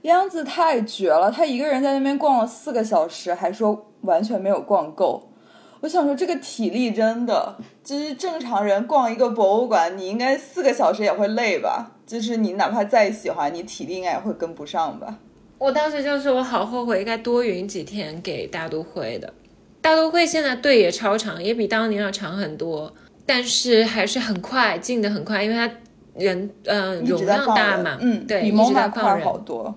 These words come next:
Speaker 1: 嗯。
Speaker 2: 对，当时我收到陶匠的信息，我就是一个震惊，因为陶匠就给我发，我们现在要去排那个酒吧的队。
Speaker 1: 对，我们就要去那个 Double Chicken Place，我就说快去，不然我们就真的今晚可能就喝不到了。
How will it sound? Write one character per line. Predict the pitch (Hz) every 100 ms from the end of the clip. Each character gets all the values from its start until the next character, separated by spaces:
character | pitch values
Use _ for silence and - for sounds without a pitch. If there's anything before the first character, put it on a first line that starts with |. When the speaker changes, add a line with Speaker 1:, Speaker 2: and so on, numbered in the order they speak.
| -
Speaker 1:
嗯。 | 208 190 190 -
Speaker 2:
对， | 202 180 170 - _ -
当 | - 277 294
时 | - 214
我 | 233 185 - -
收 | - 262 247
到 | 254 233
陶 | 233 - 185
匠 | 233 214
的 |
信 | 208 233 202
息， | - 214
我 | 196
就 | 170
是 | 202 220
一 |
个 | 190
震 | 202 247 196
惊， | 180 202
因 | 196
为 | 196
陶 | - 175
匠 | 226
就 | 214
给 | 208
我 | 190
发， | 190 196
我 | 196
们 | 180
现 | 196 254
在 | 226
要 | 214
去 | 220
排 | - 185 165
那 | 196 220
个 | 214
酒 | 214 185
吧 | 226
的 | 254 - 202 - 285
队。 | - 330 -
Speaker 1:
对， | -
我 | 262 233
们 | 240
就 | 311
要 | 330 320
去 | -
那 | 302
个 | 277
Double | 233 262 262
Chicken | 262 285 294 240
Place， | 226 214 175 190
我 | 170
就 | 180
说 | 226 226
快 | 233 285 185
去， | - 226
不 | 196
然 | 226 180
我 | 190
们 | 160
就 | 175
真 | 185 208
的 | 202
今 | 214 220
晚 | 170 175
可 |
能 | 180 165
就 | 180
喝 | 180 165
不 | 156
到 | 151 98
了。 | -